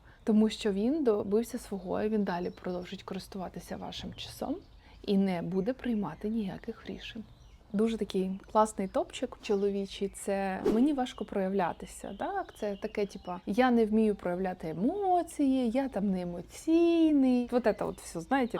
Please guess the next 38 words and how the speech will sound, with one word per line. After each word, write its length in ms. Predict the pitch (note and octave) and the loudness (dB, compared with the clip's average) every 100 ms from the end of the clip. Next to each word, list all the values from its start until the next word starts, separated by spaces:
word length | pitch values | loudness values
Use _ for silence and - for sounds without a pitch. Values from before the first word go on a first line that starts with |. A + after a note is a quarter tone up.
| - | 2
«Я 200 | A#3 C4 | 6 6
от 220 | A#3+ A#3 | 6 4
не 120 | A#3+ | 4
такий, 300 | A#3+ B3 C4 | 4 2 4
як 200 | A#3+ G#3+ | 6 6
ти 120 | - G3+ | 4 -2
собі 300 | - G3 F#3+ | 0 -2 -2
представляєш». 1040 | G3 G3 - G#3+ G#3 C#3+ - - - - A#3 - - | -4 -6 -4 0 0 0 -4 -8 -12 -10 -10 2 8
<laughs> 580 | D4 - D#4 - - - | 8 6 -4 -4 -10 2
Але 340 | G3+ G#3+ A3 | 4 6 6
насправді 800 | G#3 - - G4 A4+ C#4 G#3+ G3 F#3+ | 2 0 -2 0 -2 0 0 -2 -8
це, 600 | - A3 G#3 G3+ G3+ G3 G3 | -4 2 4 4 2 -2 -2
«Слухай, 260 | A3 G3 | -2 0
дітка, 380 | F#3 F3+ - - G3 - G#3+ | 0 0 -2 -10 -10 -8 2
мені 360 | G#3+ A3+ E4 E4+ | 6 6 6 2
з 140 | C#4 - | -2 -4
собою 320 | G#3+ B3+ B3 | -2 0 0
ок, 400 | - E4+ G#4 - - - - | 2 2 2 -4 -18 -10 2
мене 280 | G#3+ C4 | 6 6
все 200 | D4 - | 4 -2
влаштовує. 760 | A#3+ A#3 - - A#3+ C4+ B3+ G3 | -4 -4 -6 -4 -4 -2 -2 0
Я 140 | G3 B3+ | 2 0
вот 140 | B3+ | -2
эти 160 | A#3+ A#3 | -4 -4
вот 140 | A3 | -4
твої 200 | A3+ A3+ | 0 -2
слюнтяви, 540 | - A3+ A3 A#3 A3 | 2 0 0 0 0
мунтяви, 540 | G#3 G#3+ G#3+ A3 G#3 G3+ | 0 -2 -2 -2 0 2
я 120 | G3+ | 2
тебе 240 | - G#3 | 0 -2
люблю», 380 | G3+ G3 A3 B3+ | -2 0 0 2
раз 180 | G#3+ G#3 | 2 0
сказали 560 | - A3 A3 A#3+ G3 F3 | -4 -2 0 2 0 -2
і 160 | - | -4
на 100 | G3 | -4
всю 240 | G3 - A3 | -4 -4 0
жизнь, 280 | D#4+ F4+ | 0 2
типу, 220 | A#3+ F#3+ | 0 -2